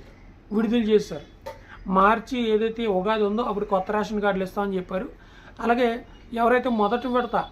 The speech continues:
ఇందిరమ్మ ఇల్లు నిర్మించుకుంటున్నారో వారికి కూడా డబ్బులు ఈ మధ్య-, పా-, మార్చి పదిహేను తేదీన విడుదల చేస్తామని తెలియజేయడం జరిగింది.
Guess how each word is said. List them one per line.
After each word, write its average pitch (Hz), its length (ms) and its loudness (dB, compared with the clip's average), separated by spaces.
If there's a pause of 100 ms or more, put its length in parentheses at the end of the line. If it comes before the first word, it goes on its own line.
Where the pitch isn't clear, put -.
(500)
ఇందిరమ్మ 233 480 2
ఇల్లు 226 160 -2
నిర్మించుకుంటున్నారో 214 800 -2
వారికి 202 280 2
కూడా 214 160 -2
డబ్బులు 196 340 0
ఈ - 20 2
మధ్య-, 180 520 -4
పా-, 190 300 2
మార్చి 196 340 -2
పదిహేను 220 320 2
తేదీన 208 280 0 (560)
విడుదల 247 240 2
చేస్తామని 226 380 2
తెలియజేయడం 202 380 0
జరిగింది. 170 320 -6